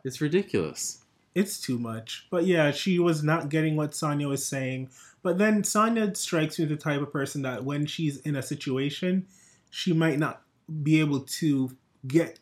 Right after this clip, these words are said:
Speaker 2: out what she needs to say.
Speaker 1: Yeah, she kind of over-explains without, well, also beating around the bush.
Speaker 2: Yeah.
Speaker 1: Like, she, she doesn't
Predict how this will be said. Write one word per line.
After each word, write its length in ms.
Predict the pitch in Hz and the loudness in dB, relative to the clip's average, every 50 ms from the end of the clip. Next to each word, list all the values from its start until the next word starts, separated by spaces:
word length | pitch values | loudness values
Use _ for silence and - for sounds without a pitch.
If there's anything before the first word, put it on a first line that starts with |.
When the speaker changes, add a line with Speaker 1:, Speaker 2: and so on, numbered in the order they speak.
| - | -2
Speaker 2:
out 240 | 156 151 151 151 - | 0 0 0 0 -2
what 160 | 151 139 139 | -4 -4 -2
she 160 | - - 165 139 | -2 -2 0 0
needs 260 | 143 139 131 - - - | 0 0 -2 -4 -6 -8
to 100 | 139 120 | -6 -4
say. 320 | - - - 160 135 135 | -4 -2 0 2 4 6
Speaker 1:
Yeah, 240 | 110 104 101 101 101 | 6 6 6 4 2
she 160 | - - 113 | 0 -2 -2
kind 200 | - 139 139 131 | 0 0 2 0
of 140 | 120 113 - | 0 0 0
over-explains 960 | 120 110 110 107 104 104 101 95 - - - - 104 101 98 98 98 95 95 | 0 2 2 2 2 0 0 0 -4 -8 -8 -4 -4 -2 -2 -2 -4 -4 -4
without, 580 | 98 95 - - 101 101 98 95 92 95 - - _ _ _ _ _ _ _ _ _ _ _ - | -6 -6 -6 -4 -4 -2 -2 0 -2 -2 -4 -8 _ _ _ _ _ _ _ _ _ _ _ -10
well, 400 | 120 104 98 110 107 107 104 107 | -10 -4 0 2 2 4 2 2
also 400 | 90 101 107 107 107 - - 107 | 0 0 0 -2 -2 -2 -2 -4
beating 360 | 95 95 104 104 98 101 101 | -2 -2 -2 -2 0 -2 -2
around 280 | 101 98 95 95 95 95 | -4 -4 -4 -6 -6 -8
the 60 | 87 | -8
bush. 540 | 87 87 95 87 87 - - - - - - _ - | -6 -6 -6 -6 -6 -8 -12 -16 -16 -18 -18 _ -2
Speaker 2:
Yeah. 500 | 165 151 139 135 127 117 113 113 123 123 - _ _ - | 0 2 2 2 2 0 0 -2 -6 -10 -14 _ _ 0
Speaker 1:
Like, 140 | 117 117 113 | 2 2 2
she, 300 | 117 - 131 131 135 135 | 2 4 4 4 4 2
she 160 | 135 - 135 | 0 0 2
doesn't 480 | 123 127 127 127 139 135 127 123 110 | 4 4 4 4 4 0 -2 -2 -4